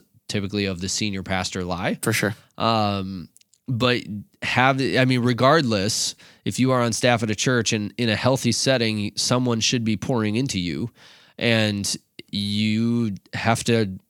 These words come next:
Speaker 1: be willing to be a part of that process.
Speaker 2: Yeah.
Speaker 1: Uh, you are not perfect. You have room to grow. We all do. And, uh, one of the things that I tell our adult volunteers all the time is that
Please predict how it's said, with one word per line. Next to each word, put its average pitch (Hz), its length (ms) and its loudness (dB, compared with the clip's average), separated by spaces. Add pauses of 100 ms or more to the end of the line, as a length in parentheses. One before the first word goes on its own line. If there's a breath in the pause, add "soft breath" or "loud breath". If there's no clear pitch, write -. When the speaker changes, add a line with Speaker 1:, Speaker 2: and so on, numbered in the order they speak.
(220)
Speaker 1:
be 110 140 2
willing 117 520 2
to 113 100 0
be 110 140 2
a 104 80 0
part 113 200 2
of 104 100 0
that 95 160 0
process. - 680 -2
Speaker 2:
Yeah. 127 160 0 (160)
Speaker 1:
Uh, 104 240 4
you 107 300 2
are 120 120 2
not 117 280 2 (140)
perfect. 147 500 0
You 117 140 4
have 113 260 4
room 123 280 0
to 127 120 2
grow. 104 400 2
We 120 240 2
all 156 180 4
do. 85 400 -4 (460 loud breath)
And, 113 600 0 (480)
uh, 82 560 0 (520)
one 113 260 0
of 127 80 0
the 113 100 2
things 117 300 -2
that 110 180 2
I 113 140 2
tell 110 280 2
our 101 320 2 (160)
adult 113 380 0
volunteers 110 600 0
all 101 100 4
the 98 80 0
time 95 340 -2
is 98 100 -4
that 104 160 0